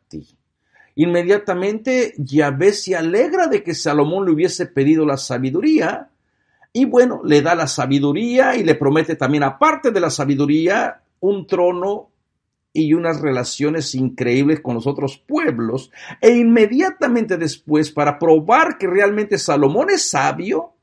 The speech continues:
se presenta aquel episodio de las dos mujeres, un cuento, un cuento donde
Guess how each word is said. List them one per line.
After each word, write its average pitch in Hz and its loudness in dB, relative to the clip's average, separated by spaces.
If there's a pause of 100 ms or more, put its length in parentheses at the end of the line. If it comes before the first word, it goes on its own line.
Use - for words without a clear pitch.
(560)
se - 2
presenta 214 -2
aquel 185 0
episodio 170 -2
de 160 0
las 127 -2
dos 170 -2
mujeres, 147 -4 (120)
un 220 -4
cuento, 156 0 (680)
un 202 -4
cuento 151 2
donde 120 -4